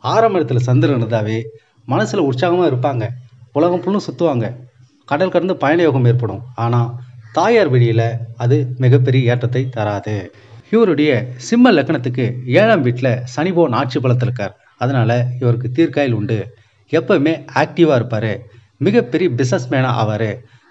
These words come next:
தன்னிட்ட இருக்கிற மணியை பல மடங்கு multiply பண்றதுல இவர் மிக சிறந்த கெட்டிக்காரரா இருப்பாரு. பல ஆயிரம் பேருக்கு இவர் வேலை வாய்ப்பு தருவாரு. அது போல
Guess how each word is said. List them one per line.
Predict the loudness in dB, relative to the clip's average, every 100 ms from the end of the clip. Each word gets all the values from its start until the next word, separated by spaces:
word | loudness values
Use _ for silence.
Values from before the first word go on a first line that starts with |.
| 0
தன்னிட்ட | 2 2 2 0
இருக்கிற | 0 0 0
மணியை | 2 2 2 0 -2
பல | 2 4 4
மடங்கு | 2 0 2
multiply | 2 2 0 -2
பண்றதுல | 0 -2 0 -2 -4 -6
இவர் | 0 0
மிக | 0 -2
சிறந்த | -2 -2 0
கெட்டிக்காரரா | -2 -2 -2 -2 -2
இருப்பாரு. | -2 -4 -6 -8 -14 _ _ _
பல | 0 0 2
ஆயிரம் | 2 2 2
பேருக்கு | 0 0 0 -4 -6
இவர் | -4 0 0 0
வேலை | 0 2 2
வாய்ப்பு | -2 -6
தருவாரு. | -4 -4 -6 -8 -10 _ _
அது | -2 -2
போல | 0 0